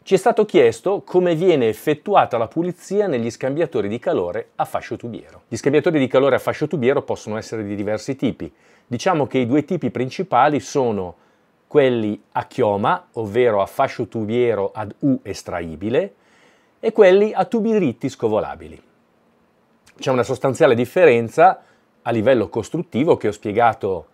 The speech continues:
in un video e in alcuni post sempre su questo blog. Diciamo che uno scambiatore a tubi dritti scovolabili solitamente viene impiegato facendo passare all'interno dei tubi il fluido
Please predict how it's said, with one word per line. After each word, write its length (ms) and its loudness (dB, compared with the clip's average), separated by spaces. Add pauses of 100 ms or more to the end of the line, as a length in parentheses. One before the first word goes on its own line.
(200)
in 140 -8
un 140 -4
video 420 0
e 60 -4
in 80 -10
alcuni 400 -12
post 580 -6
sempre 380 -8
su 120 -20
questo 300 -14
blog. 400 -10 (1200)
Diciamo 440 2
che 420 4 (420)
uno 200 -2
scambiatore 440 2
a 60 4
tubi 240 0
dritti 260 -4
scovolabili 680 2
solitamente 540 -2
viene 200 2
impiegato 600 2
facendo 400 -2
passare 340 0
all'interno 540 0
dei 240 -2
tubi 440 -6
il 120 -4
fluido 560 -8